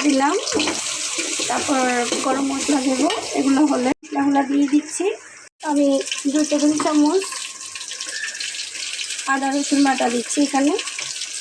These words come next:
এগুলো একটু গুঁড়া হোক। এটাও দিয়ে দিচ্ছি কারণ আলুটা সিদ্ধ হতে সময় লাগবে, এই কারণে আলুগুলো একটু ভাজা হয়ে যাক মশলার সাথে।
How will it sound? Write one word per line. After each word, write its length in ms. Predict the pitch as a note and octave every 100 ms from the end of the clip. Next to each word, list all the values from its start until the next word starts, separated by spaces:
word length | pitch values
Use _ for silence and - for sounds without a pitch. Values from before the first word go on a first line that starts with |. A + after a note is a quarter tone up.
| - - -
এগুলো 220 | B3 B3 C4
একটু 140 | - D4 C4
গুঁড়া 240 | C4+ B3+ C4+
হোক। 160 | F4+ - - -
এটাও 200 | - D4 D4+
দিয়ে 160 | D4+ C4+
দিচ্ছি 260 | C4 - D4+ F#4 E4
কারণ 220 | C#4 D4 C4
আলুটা 280 | C4+ B3+ D4+
সিদ্ধ 180 | C4+ A3+ B3+
হতে 160 | - D#4 -
সময় 240 | - B3 A#3+
লাগবে, 260 | A#3+ B3+ D#4
এই 40 | D4+
কারণে 320 | A#3+ B3+ C4 F#4 - - - - - C4
আলুগুলো 380 | A#3+ A#3+ B3 B3+ C4+
একটু 180 | - C4+ B3+
ভাজা 240 | A#3 A#3+ B3+
হয়ে 140 | C4 B3
যাক 160 | D4+ -
মশলার 340 | C#4+ B3 C4+ C4
সাথে। 240 | - -